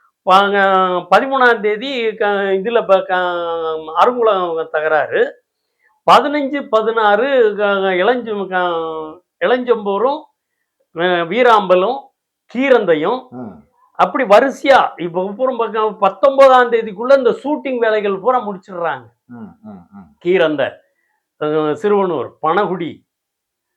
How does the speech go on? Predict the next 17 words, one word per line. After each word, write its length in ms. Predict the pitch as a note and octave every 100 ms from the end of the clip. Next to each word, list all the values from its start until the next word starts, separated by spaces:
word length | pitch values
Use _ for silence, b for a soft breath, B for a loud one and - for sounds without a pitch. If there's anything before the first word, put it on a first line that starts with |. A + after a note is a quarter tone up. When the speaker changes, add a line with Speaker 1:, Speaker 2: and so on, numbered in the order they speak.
| _ _
Speaker 1:
மலவராயனேந்தல் 760 | D3+ A3+ G#3+ G3 E3+ D#3 C3+ C3+
வரைக்கும் 500 | F3 G3+ G3+ C3 - _ _ _ _ _ E3
அப்படின்னு 380 | G3+ G3+ G#3+ C4+
இந்த 120 | G#3
ஷூட்டிங் 500 | G#3 C4 G#3+ A#3 F#3+
பூரா 360 | F3+ G#3+ A#3+ A3
நடக்கிறது 480 | G3 G#3 G#3 F#3
பூரா 300 | E3 G3 A#3+
ஒரு 120 | A3 F#3
பதினேழு 440 | G#3 A#3 A3+ G3+
பேர், 280 | G#3 F#3 -
என்னுடைய 400 | E3+ G#3+ A3 G#3
பார்வையில 380 | A3 A3 A3 A#3
ஒரு 120 | A3
நாற்பத்தாறு 520 | G3+ G3+ G3+ A3 G3+
பேர் 160 | F#3+ A#3
வரைக்கும் 400 | G#3 G3 F#3